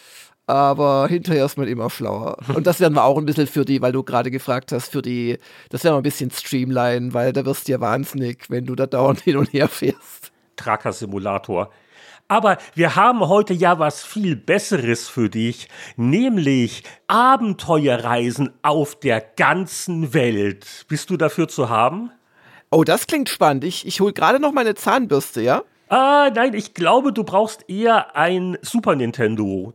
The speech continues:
Speaker 2: denn <laughs> unser heutiges Schwerpunktthema lautet Indiana Jones und Factor five, also vor allen Dingen Indiana Jones Greatest Adventures, ein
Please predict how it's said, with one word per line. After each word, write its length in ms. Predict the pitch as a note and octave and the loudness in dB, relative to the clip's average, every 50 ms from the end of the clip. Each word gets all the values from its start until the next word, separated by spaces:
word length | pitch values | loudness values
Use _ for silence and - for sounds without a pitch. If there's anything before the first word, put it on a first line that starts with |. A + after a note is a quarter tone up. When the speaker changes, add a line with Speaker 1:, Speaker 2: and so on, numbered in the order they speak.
| _ | _
Speaker 2:
denn 500 | D3+ B2+ C#3+ F3+ A3+ C4 C4+ C4+ C4 A#3 G#3+ - - - | 0 2 4 2 2 0 -2 -4 -4 -4 -6 -8 -14 -20
<laughs> 180 | _ _ _ | _ _ _
unser 400 | - G#3 G#3+ - - D#3+ C#3 - | -4 -2 -2 -2 0 0 0 0
heutiges 560 | - D3+ F#3 G#3+ G#3+ G3 F3 D3+ D3+ D3 C#3+ - | 2 2 0 0 0 -4 -4 -4 -6 -8 -8 -10
Schwerpunktthema 1120 | - - A#2+ A#2 C3 C#3+ - C3 A#2 A#2 A#2+ A#2+ - - A2+ A#2 A2+ A2 A2+ A2+ A2+ A2+ - - - - - - - - - | -10 -6 -2 -2 -2 -2 -2 -4 -6 -6 -6 -8 -8 -8 -6 -4 -2 -2 0 0 -2 -4 -4 -10 -18 -20 -20 -20 -20 -16 -10
lautet 680 | B2+ A#2+ A#2+ A#2+ B2+ D3 - - D3+ C#3 C3 B2+ C3 - - - - - - - - _ - | -6 -2 2 2 2 2 2 2 2 2 2 2 0 -4 -14 -20 -20 -20 -20 -20 -16 _ -2
Indiana 460 | D#3 E3+ C#3+ - G#3 C4+ C#4+ C#4+ B3+ A#3 | -2 0 2 4 4 4 4 4 2 2
Jones 600 | - - G3+ G#3+ A#3 B3 A#3+ A3 G#3 - - - | 0 0 2 4 4 4 2 0 -2 -4 -10 -8
und 420 | - A#3+ A#3+ A#3+ A3+ G#3+ G#3 G#3 _ _ | -4 -2 0 0 0 -2 -2 -6 _ _
Factor 540 | - - G#3 G#3+ G#3+ G#3+ - G3 G3 G3 F#3 | -8 -2 -2 -2 -2 -2 0 0 2 2 2
five, 520 | F#3+ - - F#3 G#3 G#3+ G#3+ G3+ E3 - - - | 0 0 2 2 4 4 4 2 2 0 0 0
also 240 | E3 F#3 D3+ D#3+ E3 | 0 0 2 0 -2
vor 220 | - - D#3 C#3 | 0 0 2 2
allen 180 | D#3 F3 F3+ F3+ | 2 2 2 2
Dingen 140 | F3 E3 | 0 -2
Indiana 420 | D#3 - C#3 C3 D3+ E3+ G#3 A3 G3+ | -2 -6 -4 -2 0 0 0 0 -2
Jones 480 | - - - F#3 F3 F3 D#3+ - - | -4 -4 -2 -2 -2 -2 -4 -6 -10
Greatest 580 | - C3 C#3 F#3 - - A3+ F3+ - - _ - | -6 -4 -4 -4 -2 -2 -4 -4 -4 -8 _ -4
Adventures, 920 | C3+ C#3 C#3 - A2 C#3 G#3 A#3+ A#3+ - - C3 A2 G#2+ - - - _ | -2 -2 -2 -2 -2 0 0 0 -2 0 0 2 2 2 -2 -4 -10 _
ein 420 | - C3 C3+ C3+ C3+ C#3 C3 A#2+ | -4 -2 0 0 0 0 -2 -4